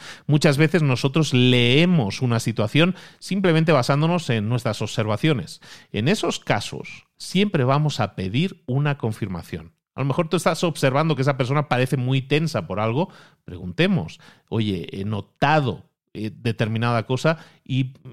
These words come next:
eh, ¿estoy en lo correcto o no estoy en lo correcto?". Si eres capaz de confirmar esas observaciones,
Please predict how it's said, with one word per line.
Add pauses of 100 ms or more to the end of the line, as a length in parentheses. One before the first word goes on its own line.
eh,
¿estoy
en
lo
correcto
o
no
estoy
en
lo
correcto?".
Si
eres
capaz
de
confirmar
esas
observaciones,